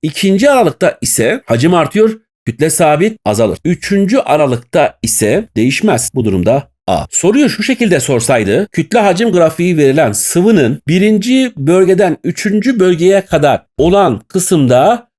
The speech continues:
öz kütle değişimi nasıldır deseydi,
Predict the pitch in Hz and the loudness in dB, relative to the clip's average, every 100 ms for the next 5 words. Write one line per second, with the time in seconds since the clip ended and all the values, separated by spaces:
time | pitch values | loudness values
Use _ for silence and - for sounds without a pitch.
0 | _ - 135 131 - 135 - 131 113 120 | _ -2 0 0 -4 -8 -2 -2 0 0
1 | 117 - 120 110 127 135 151 113 110 95 | -2 -2 -2 0 0 0 -2 -2 -2 -2
2 | 104 - 147 117 101 165 240 | -4 0 0 2 2 2 0